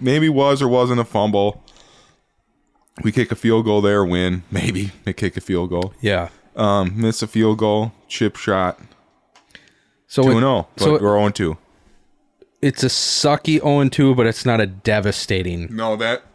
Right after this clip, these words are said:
Speaker 2: oh and two.
Speaker 1: that, this game, there's a lot more positives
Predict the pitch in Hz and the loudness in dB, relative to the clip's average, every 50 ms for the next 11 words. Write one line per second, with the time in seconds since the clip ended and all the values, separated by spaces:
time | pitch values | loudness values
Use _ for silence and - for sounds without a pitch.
0 | _ _ _ - 98 98 95 95 95 95 - - 107 95 90 87 85 120 123 123 | _ _ _ -2 -2 0 0 -2 -2 -4 -4 -4 -4 -2 -2 -4 -2 -2 -2 -2
1 | 117 - - - 117 120 127 - - - 110 107 104 101 101 95 95 98 - - | -2 -6 -4 -2 -2 0 0 -2 -2 -2 0 2 2 0 0 -2 -4 -6 -12 -20
2 | _ _ _ _ _ _ _ _ _ _ _ _ _ _ _ _ _ _ - - | _ _ _ _ _ _ _ _ _ _ _ _ _ _ _ _ _ _ -6 -4
3 | 110 107 104 104 104 104 104 107 101 95 - - 101 92 92 92 92 92 87 82 | -2 0 0 0 0 0 2 0 0 0 0 -2 0 0 2 2 0 0 -2 -4
4 | 80 78 80 - - - | -6 -6 -8 -12 -14 -16